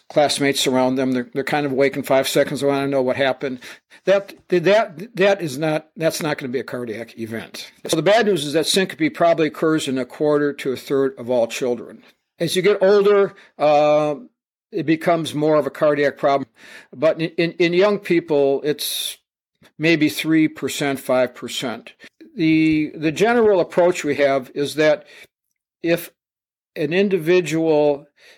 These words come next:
has non-exertional syncope and the E K G is normal, it's highly unlikely that there was a cardiac cause of syncope.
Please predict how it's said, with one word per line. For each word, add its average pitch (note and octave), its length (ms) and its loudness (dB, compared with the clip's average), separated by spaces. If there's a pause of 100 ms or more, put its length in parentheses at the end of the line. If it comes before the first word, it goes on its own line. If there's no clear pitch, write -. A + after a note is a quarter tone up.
(240)
has C#3+ 300 0
non-exertional D3 880 2
syncope C3+ 840 -2 (640)
and C#3 380 0
the C3+ 220 0
E D#3 40 0
K C#3+ 240 2
G C3+ 320 0
is A#2+ 240 -4
normal, B2 540 -2 (460)
it's - 260 -4
highly D#3+ 720 2
unlikely C3+ 920 0
that A#2+ 200 -8
there B2+ 140 0
was A#2 140 -4
a A#2 60 -4
cardiac A#2+ 560 0
cause A#2+ 360 2
of A2 80 -6
syncope. A2+ 600 -4